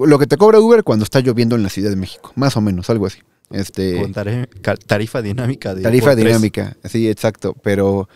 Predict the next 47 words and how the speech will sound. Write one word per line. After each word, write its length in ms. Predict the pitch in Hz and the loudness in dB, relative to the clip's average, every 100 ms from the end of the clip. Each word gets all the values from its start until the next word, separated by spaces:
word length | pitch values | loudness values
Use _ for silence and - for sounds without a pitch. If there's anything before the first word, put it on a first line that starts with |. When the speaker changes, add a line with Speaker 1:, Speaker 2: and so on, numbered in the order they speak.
| _ | _
Speaker 1:
pues 120 | - | -4
sí, 180 | 185 220 - | -2 -2 0
ya 240 | 139 156 | 2 4
ahí 240 | 151 143 139 | 4 2 2
lo-, 280 | 123 120 | 2 4
logramos 460 | 113 113 120 127 117 | 2 2 2 0 -2
movernos, 600 | 98 120 180 185 196 - | 0 0 0 0 -4 -4
este, 260 | 104 98 92 | -4 -4 -4
de-, 120 | - | -4
del 180 | 95 92 | -4 -4
aeropuerto. 560 | 87 92 131 139 190 - - - _ | -4 -2 -2 -2 -4 -10 -18 -20 _
Fuimos 440 | - 127 139 131 104 | -2 2 2 2 0
a, 260 | 98 92 - | 0 -2 -4
a 100 | 104 | -4
recoger 480 | 107 104 - 113 | -2 -2 0 0
el, 460 | 117 107 95 92 - | 2 2 0 -2 -4
el, 220 | 104 92 - | -4 -4 -2
el 140 | 101 | 0
auto, 300 | 107 131 185 - _ | 0 -2 -6 -14 _
Speaker 2:
El 100 | 107 | -10
Speaker 1:
¿no? 40 | 90 | -8
Speaker 2:
automóvil 420 | 92 95 98 101 | -8 -6 -4 -4
que 100 | 101 | -4
nos 120 | 92 | -6
prestaron. 580 | - 95 - 127 131 131 | -8 -8 -8 -8 -4 -4
Speaker 1:
Que, 60 | 113 | 0
que, 200 | 107 92 | 0 0
que 120 | 107 | 0
nos 160 | 101 - | 0 -4
prestaron, 520 | 98 135 139 254 - | -4 -2 -2 -2 -8
Speaker 2:
Y 60 | 98 | -6
Speaker 1:
este 60 | 95 113 | -4 -4
Speaker 2:
también 240 | 107 98 | -4 -4
un 80 | 107 | -6
pequeño 360 | - - 104 104 | -10 -6 -4 -2
desayuno, 640 | 98 92 95 110 110 107 | -4 -4 -2 0 0 0
ahí 140 | 101 104 | -2 -2
unos 200 | 104 - | -2 -4
taquitos. 600 | - - 107 131 131 139 | -6 -4 -4 -4 -6 -4
Speaker 1:
¿De 80 | 143 | -2
qué 100 | 151 | 2
fueron 160 | 220 | 0
los 100 | 156 | 0
taquitos? 300 | - - 180 | -6 -4 0
De 60 | 113 | 0
barbacoa, 360 | 139 190 143 | 0 -2 -4
¿no? 160 | 110 | -4